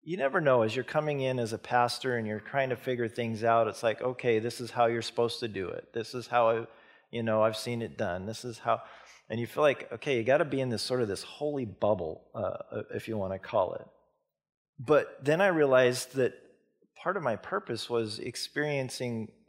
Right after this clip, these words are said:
being a part of the lives and experiencing life with people who are living a life in darkness, living a life that they're hopeless. They, they need something. And God's given me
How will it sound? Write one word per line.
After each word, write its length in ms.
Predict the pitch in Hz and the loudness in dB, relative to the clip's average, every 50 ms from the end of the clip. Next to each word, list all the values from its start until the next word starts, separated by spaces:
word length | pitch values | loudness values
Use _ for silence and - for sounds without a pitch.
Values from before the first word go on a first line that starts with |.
| 131 123 | -10 -6
being 240 | 143 139 139 131 | -4 -2 -2 -2
a 40 | 123 | -4
part 240 | - - - 135 135 | -4 -2 0 0 0
of 60 | 120 | 0
the 60 | 113 | -2
lives 360 | 110 110 110 117 123 123 120 123 | 2 4 4 6 4 4 2 -2
and 120 | 117 110 | -4 -6
experiencing 680 | 101 - - - - 135 135 127 120 - - 120 110 110 | -6 -8 -12 -8 -4 -4 -2 -2 -4 -6 -6 -4 0 2
life 260 | 110 120 117 - - | 2 2 2 0 -4
with 160 | 117 113 - | -6 -6 -4
people 320 | - 135 120 - 120 110 | -6 -8 -6 -6 -6 -8
who 200 | 104 107 117 117 | -6 -6 -4 -2
are 300 | 110 107 104 107 - - - _ _ - - 120 | 0 0 0 -2 -6 -10 -16 _ _ -6 -2 0
living 300 | 127 139 143 151 143 127 | 0 2 2 2 2 2
a 60 | 110 | 2
life 340 | 107 113 113 120 123 - 117 | 4 4 4 4 2 0 -4
in 160 | 110 104 92 | -6 -4 0
darkness, 640 | 110 107 120 160 - - 95 - - - - - - - _ _ _ _ _ _ _ - | 4 4 4 4 2 -4 -10 -14 -16 -18 -20 -20 -20 -20 _ _ _ _ _ _ _ -2
living 260 | 127 135 131 135 127 | 0 0 2 2 2
a 40 | 120 | 4
life 360 | 117 117 123 127 127 - - | 4 6 6 4 2 0 -2
that 200 | - 120 113 - - - _ _ - | 0 0 0 0 -2 -10 _ _ -4
they're 180 | 120 117 110 | -2 -2 -2
hopeless. 640 | 104 - - 139 151 - - - - - - - - | -2 0 2 0 2 2 -2 -6 -6 -6 -10 -12 -6
They, 220 | - 117 117 - - | -2 -2 -2 -2 -2
they 220 | - 113 113 113 | -4 -4 -2 0
need 260 | 113 135 156 170 156 | 0 2 0 0 0
something. 520 | - - - 143 123 117 - - - - - - _ _ _ _ _ _ _ _ _ _ _ _ - | 0 2 4 4 4 4 0 -4 -8 -8 -8 -12 _ _ _ _ _ _ _ _ _ _ _ _ 0
And 220 | 151 151 151 139 | 2 2 4 6
God's 280 | 143 139 147 143 127 120 | 6 6 6 4 2 0
given 380 | 113 135 156 175 214 180 147 | 0 2 2 2 2 0 0
me 380 | 127 113 107 98 98 104 - | -2 -2 -2 -4 -6 -10 -14